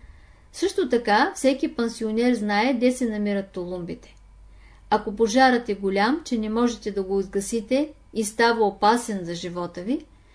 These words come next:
ще ви покажат де са стълбите, през които можете да избягате на улицата.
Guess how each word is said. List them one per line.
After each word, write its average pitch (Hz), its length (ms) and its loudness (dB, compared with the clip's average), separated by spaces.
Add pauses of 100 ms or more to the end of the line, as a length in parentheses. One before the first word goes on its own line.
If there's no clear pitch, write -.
(180)
ще 349 220 4
ви 302 180 2
покажат 247 640 2 (100)
де 240 240 6
са 226 140 -4
стълбите, 285 680 2
през 220 200 -4
които 220 500 -2
можете 240 540 -2
да 226 100 0
избягате 196 600 -2
на 202 140 -6
улицата. 170 500 -12